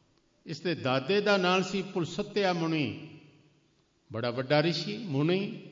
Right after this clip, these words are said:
ਉਸ ਦਾ ਪੋਤਰਾ। ਇਸ ਨੂੰ ਰਾਖਸ਼ ਕਿਉਂ ਕਿਹਾ? ਰਾਖਸ਼ ਕੋਈ ਸਰੀਰ ਕਰਕੇ ਨਹੀਂ। ਗੁਰੂ ਗੋਬਿੰਦ ਸਿੰਘ ਜੀ ਨੇ ਬੜਾ ਹੀ ਸੁੰਦਰ ਫੈਸਲਾ ਦਿੱਤਾ।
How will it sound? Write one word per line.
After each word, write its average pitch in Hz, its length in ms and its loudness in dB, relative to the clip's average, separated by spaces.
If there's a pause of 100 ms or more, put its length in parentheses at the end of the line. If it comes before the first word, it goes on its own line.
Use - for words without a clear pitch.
(160)
ਉਸ 156 240 -4
ਦਾ 165 220 -2
ਪੋਤਰਾ। 151 800 -2 (1200)
ਇਸ 220 320 0
ਨੂੰ 226 260 2
ਰਾਖਸ਼ 131 440 0
ਕਿਉਂ 214 300 -2
ਕਿਹਾ? 98 640 -6
ਰਾਖਸ਼ 127 500 -2
ਕੋਈ 220 160 -4
ਸਰੀਰ 156 400 -2
ਕਰਕੇ 170 460 -2
ਨਹੀਂ। 101 200 -8 (1500)
ਗੁਰੂ 147 300 0
ਗੋਬਿੰਦ 165 380 4
ਸਿੰਘ 202 260 0
ਜੀ 190 160 0
ਨੇ 185 100 0
ਬੜਾ 165 280 -2
ਹੀ 156 60 -2
ਸੁੰਦਰ 143 340 -4
ਫੈਸਲਾ 131 500 -4
ਦਿੱਤਾ। - 540 -12